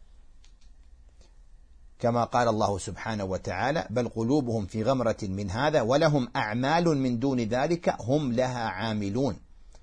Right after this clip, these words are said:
فأثبت الله سبحانه وتعالى لهم العمل، وأنهم يعملون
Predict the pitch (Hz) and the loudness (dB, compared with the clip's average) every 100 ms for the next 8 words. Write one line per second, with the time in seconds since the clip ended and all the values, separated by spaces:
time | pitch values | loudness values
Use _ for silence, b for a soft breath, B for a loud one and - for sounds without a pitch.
0 | b b - 165 135 139 135 107 127 131 | b b -2 0 2 2 2 0 2 0
1 | 110 107 92 123 127 117 98 - 92 120 | -2 -6 -8 -6 -2 -2 -2 -4 -2 0
2 | 156 147 123 131 180 - b b b b | 0 0 0 0 -2 -4 b b b b
3 | 131 131 98 139 131 - - - - - | -2 0 2 2 2 0 -6 -20 -18 -8
4 | 107 135 135 120 120 101 110 120 143 135 | -4 0 0 2 2 2 2 2 2 0